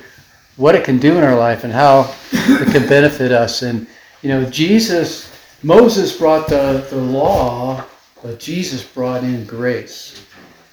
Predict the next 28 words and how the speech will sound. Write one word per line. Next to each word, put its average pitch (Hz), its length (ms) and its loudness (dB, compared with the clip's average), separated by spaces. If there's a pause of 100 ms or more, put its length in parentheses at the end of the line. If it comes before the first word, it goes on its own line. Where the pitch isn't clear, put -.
And 117 160 -14
so 127 220 -6
grace 160 480 0
is 117 220 -6
wrapped 156 440 0
up 151 260 4
in 120 480 -4
Jesus 127 840 -4 (560)
entirely. 123 580 2 (1700)
So 202 160 8
I, 180 320 8 (320)
I - 20 -2
want 185 240 6
to, 175 260 6
um, 151 480 6 (520)
challenge 185 440 2
you 170 260 2
with 156 160 2
the 147 60 -4
question 180 920 2 (100)
this 156 220 -4
morning, 185 340 4
and, 135 160 2
and 143 380 -4
that 151 180 6
is, 151 380 4 (280)
are 143 200 4
you 160 800 6